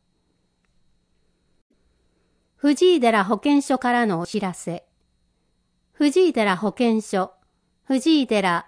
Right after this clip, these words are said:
一の八の三十六。電話九五五四一八一。ファックス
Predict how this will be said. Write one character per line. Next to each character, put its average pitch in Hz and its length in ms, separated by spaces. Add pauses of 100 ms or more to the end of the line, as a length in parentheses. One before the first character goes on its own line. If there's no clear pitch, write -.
(140)
一 320 380
の 277 320
八 226 420
の 196 220
三 285 340
十 160 260
六。 170 420 (720)
電 269 340
話 226 300 (220)
九 320 360
五 240 380
五 185 380 (180)
四 285 460
一 185 300
八 214 480
一。 175 420 (760)
フ 285 60
ァ 285 60
ッ 285 40 (140)
ク - 100
ス 175 360